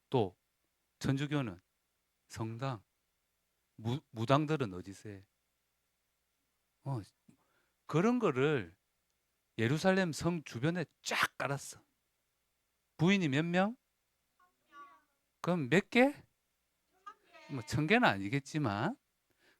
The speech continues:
그만큼 이스라엘 스-, 예루살렘 성 주변에다가 이 산당을 쫙 깔아버렸어, 솔로몬이. 지금 생각하면 미쳤지. <laughs> 어느 정도 미쳤냐면, 몰록이라는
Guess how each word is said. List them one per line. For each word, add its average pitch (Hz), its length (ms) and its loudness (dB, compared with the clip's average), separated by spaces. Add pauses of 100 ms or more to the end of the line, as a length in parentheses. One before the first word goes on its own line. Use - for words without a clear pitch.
그만큼 208 720 4
이스라엘 175 580 4
스-, - 180 -12 (240)
예루살렘 139 440 4
성 185 280 0
주변에다가 127 600 2
이 143 100 -6
산당을 165 560 0 (120)
쫙 - 400 -8
깔아버렸어, 147 540 -6 (920)
솔로몬이. 107 580 -8 (2000)
지금 185 280 -2
생각하면 117 540 -2
미쳤지. - 500 -10 (1040)
<laughs> - 380 -16 (400)
어느 156 280 4
정도 214 240 2
미쳤냐면, 151 880 0 (140)
몰록이라는 123 1200 4